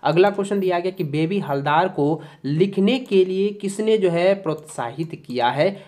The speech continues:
तो इसका आंसर हो जाएगा ऑप्शन बी, सुनील ने जो है प्रोत्साहित किया है, ठीक है, याद रखेंगे। अगला क्वेश्चन है कि कुमार गंधर्व ने किसे च-, चित्रपट संगीत के क्षेत्र में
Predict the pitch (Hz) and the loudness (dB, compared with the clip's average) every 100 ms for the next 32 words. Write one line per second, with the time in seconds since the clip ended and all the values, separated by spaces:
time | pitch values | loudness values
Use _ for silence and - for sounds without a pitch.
0 | - 160 170 - - 185 175 151 143 139 | -10 -4 -2 -4 -4 -2 0 -2 -4 -6
1 | 139 127 123 127 135 - 170 - 135 123 | -8 -8 -4 -2 -2 -2 -4 -4 -8 -4
2 | 151 208 - - - - 175 185 180 123 | -2 -4 -6 -20 -12 -2 2 4 4 2
3 | 117 123 127 147 127 117 - 113 143 - | -2 -4 -4 -4 -6 -10 -10 -6 -6 -8
4 | - 123 123 135 - 175 196 190 123 117 | -12 -12 -10 -12 -8 -4 0 0 0 -4
5 | 120 143 143 208 - - - 156 185 202 | -8 -6 -2 -2 -4 -14 -4 2 4 4
6 | 202 202 196 196 - 156 151 147 165 190 | 0 -2 -2 -4 -6 -2 0 2 0 -2
7 | - 147 143 190 208 175 226 233 180 156 | -12 -10 0 2 2 -2 -2 0 0 0
8 | 151 214 208 170 185 - - 160 190 190 | -2 -6 0 2 0 -6 -18 -8 -4 -4
9 | - - 233 190 180 190 185 190 180 165 | -6 -8 -2 0 0 0 -2 -4 -2 -2
10 | 165 202 247 - - _ _ _ - 170 | -2 -2 -4 -6 -20 _ _ _ 0 0
11 | 165 190 196 180 147 143 214 | 2 -2 0 2 2 2 0